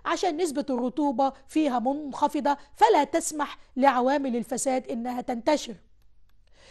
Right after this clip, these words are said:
في عندك الأغذية المتوسطة التلف. الأغذية المتوسطة التلف زي ما أنت عارف كده،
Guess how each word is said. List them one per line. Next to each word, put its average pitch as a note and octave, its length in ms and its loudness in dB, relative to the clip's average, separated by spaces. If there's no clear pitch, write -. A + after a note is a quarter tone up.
في - 100 0
عندك G4 480 2
الأغذية F#4+ 640 6
المتوسطة E4+ 920 4
التلف. C4 600 0
الأغذية D4+ 420 4
المتوسطة E4+ 640 2
التلف E4 360 0
زي A4+ 240 6
ما F4 80 -2
أنت E4+ 160 -4
عارف D4 380 -2
كده، F#4 220 -2